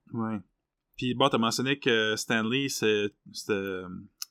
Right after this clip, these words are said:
tout ce qui touchait ne devenait pas de l'or, puis ça, ça me rappelle justement que les X-Men, qui sont maintenant devenus, euh, qui ont été quand même un, un, une baie d'effort de Marvel, quand ça a commencé, ça a pris peut-être une dizaine d'années avant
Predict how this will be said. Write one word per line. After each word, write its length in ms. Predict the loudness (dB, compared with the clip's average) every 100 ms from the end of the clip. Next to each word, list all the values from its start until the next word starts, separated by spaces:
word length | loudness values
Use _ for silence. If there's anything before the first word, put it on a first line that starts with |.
| _ -10
tout 80 |
ce 100 | -10
qui 80 | -8
touchait 240 | -8 -2 0
ne 100 | 0
devenait 340 | 0 0 -2
pas 160 | 0 -2
de 80 | 4
l'or, 320 | 6 6 2
puis 100 | -4
ça, 200 | -4 -4
ça 140 | -4 -4
me 140 | -2
rappelle 260 | -2 -2 -2
justement 360 | -2 -4 -4 -2
que 100 | -2
les 260 | 0 0 -2
X-Men, 480 | -6 -6 -6 -8 -14
qui 180 | -10 -10
sont 200 | -4 -4
maintenant 340 | -4 -4 -6
devenus, 640 | -4 -4 -4 -8 -8 -8 -8
euh, 160 | -10 -14 _ _ _ _
qui 60 | -4
ont 80 | -4
été 160 | -2 -2
quand 120 | -2
même 140 | -2
un, 280 | -2 -6 -10 -12
un, 220 | -10 -8
une 180 | -8 -4
baie 160 | -2
d'effort 540 | -2 -4 0 0 2 0
de 100 | -2
Marvel, 560 | -2 -4 -2 0 0 -2
quand 140 | -6 -4
ça 140 | -2
a 140 | -2 -2
commencé, 640 | -4 -4 -4 -6 -2 0
ça 140 | 0
a 120 | -2
pris 160 | -2 -4
peut-être 220 | -2 -2
une 140 | -2 0
dizaine 260 | 0 0
d'années 300 | 0 -2 0
avant 280 | 0 0